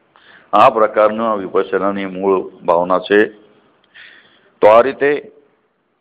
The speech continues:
વ્યક્તિની ચેતના અંતર્મુખ થઈને એકાગ્ર બનતા તેમાંથી એક શક્તિનો જન્મ થાય છે અને અંતે એમાં થાય છે, એમાં એક પરમ જ્યોતિ જલાવી આપે છે.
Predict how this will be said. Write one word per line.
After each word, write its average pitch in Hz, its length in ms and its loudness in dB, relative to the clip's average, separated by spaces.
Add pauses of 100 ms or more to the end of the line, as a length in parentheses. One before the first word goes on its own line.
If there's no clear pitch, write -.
(200)
વ્યક્તિની 139 580 -2
ચેતના 131 400 -2
અંતર્મુખ 120 520 0
થઈને 117 280 0
એકાગ્ર 120 400 2
બનતા 104 420 -2
તેમાંથી 104 460 -4
એક 98 120 -4
શક્તિનો 117 640 -2
જન્મ 98 260 0
થાય 117 260 2
છે 131 300 -4 (1700)
અને 113 240 -4
અંતે 123 580 -2
એમાં 147 200 4
થાય 110 200 2
છે, 127 440 0 (1120)
એમાં 110 600 2 (320)
એક 98 200 -4
પરમ 113 340 2
જ્યોતિ 98 560 -4
જલાવી 92 560 2
આપે 82 300 0
છે. - 200 -16